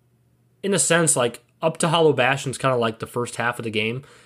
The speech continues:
To me, it feels like three-fourths of the game, but I think once you really, like, take into account all the time you spend, once you hit Hollow Bastion, it's probably closer to half. Um, but Hollow Bastion's where things really get better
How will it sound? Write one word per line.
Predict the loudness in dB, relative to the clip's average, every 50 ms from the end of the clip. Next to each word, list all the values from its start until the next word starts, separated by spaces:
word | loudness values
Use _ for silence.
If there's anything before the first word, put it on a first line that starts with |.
| -20 _ _
To | 2 4
me, | 6 6 4
it | 4
feels | 4 4 4 6
like | 4 0
three-fourths | 2 2 2 2 4 4 4 4 4 2
of | 0 0
the | 2
game, | 4 4 4 4
but | 2 0
I | 0
think | -2 -4 -2 0
once | 0 0 0 0 0
you | 2
really, | 2 4 4 4
like, | 4 2 2 0 -2 -6 -14 _ -20 -20 -20 _ _ _ _ _ _ _
take | 0 0 2 4
into | 4 2
account | 2 4 2 2 4
all | 4
the | 2 2
time | 0 0 0 2 2 2
you | 2 2
spend, | 0 2 2 4 4 4 2 2
once | 0 0 0 0
you | -2
hit | 0 2 2
Hollow | 4 4 4 2 2
Bastion, | 2 2 0 0 0 0 0 0 0
it's | 0 -6 -8
probably | -2 2 4 4 4
closer | 2 2 2 2 2 2 2 0
to | 0 0
half. | 0 2 2 2 0 0 -4 -16 _ _ -20 -20 -20 -20 -20 -20 _ -20 -20 _ _ -8 -2
Um, | 0 2 2 2 0 -2 -6 -14 _ _ _ _ _ -20 -20 _ _
but | 2 2 4
Hollow | 6 4 4
Bastion's | 4 4 2 0 0 -2 2 2
where | 2 4
things | 4 2 2 2 2
really | 2 2 2 2
get | 4 4 2 2 2 -6 _ _ _ _ _ _ _ _ _ _
better | 0 2 2 2 2 -2 -10